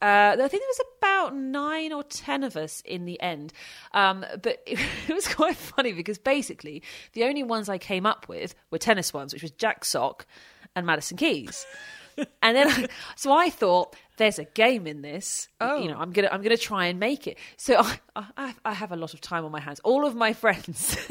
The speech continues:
Speaker 1: <laughs> have jobs. They're actually working from home. <laughs> I'm just at home <laughs> trying to occupy myself. But, uh, so I spent actually a good couple of hours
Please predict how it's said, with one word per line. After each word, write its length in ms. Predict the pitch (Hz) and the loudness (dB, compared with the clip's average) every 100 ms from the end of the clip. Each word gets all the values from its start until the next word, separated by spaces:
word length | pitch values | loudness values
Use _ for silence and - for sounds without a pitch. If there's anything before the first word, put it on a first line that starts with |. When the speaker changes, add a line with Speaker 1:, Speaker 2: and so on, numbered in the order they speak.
| - | -6
Speaker 1:
<laughs> 160 | - - | -8 -6
have 260 | 208 175 - | 0 0 2
jobs. 480 | 185 143 - - - | -2 -2 -4 -14 0
They're 120 | 185 | 4
actually 300 | 175 170 190 | 4 2 -6
working 560 | 165 180 170 - 143 139 | -2 2 2 -2 -10 -12
from 160 | - | -14
home. 300 | 139 143 220 | -8 -6 -6
<laughs> 40 | - | -4
I'm 380 | 165 165 165 160 | -2 -2 -4 -4
just 260 | 165 - - | -6 -4 -6
at 240 | 262 - | -6 -6
home 420 | - 139 139 170 - - - | -10 -10 -10 -14 -18 -10 -6
<laughs> 800 | - - 294 - - - - - | -6 -6 -12 -10 -8 -6 -6 -4
trying 420 | - 175 170 165 | 2 2 2 -4
to 100 | 117 | -6
occupy 280 | 165 - 160 | -6 -6 -8
myself. 380 | 151 143 151 - - - - - - | -8 -10 -10 -12 -20 -20 -20 -20 0
But, 280 | 208 - - - | 0 0 -4 0
uh, 240 | 196 180 | 2 0
so 160 | 175 202 | 0 2
I 120 | 202 | 2
spent 320 | 202 - 233 | 0 0 0
actually 300 | 175 - - | 0 -4 -4
a 40 | 175 | -4
good 280 | - 254 - | -4 -8 -8
couple 340 | - 233 233 | -10 -8 -6
of 100 | 196 | 0
hours 520 | 196 202 139 78 - | 2 2 0 -6 -14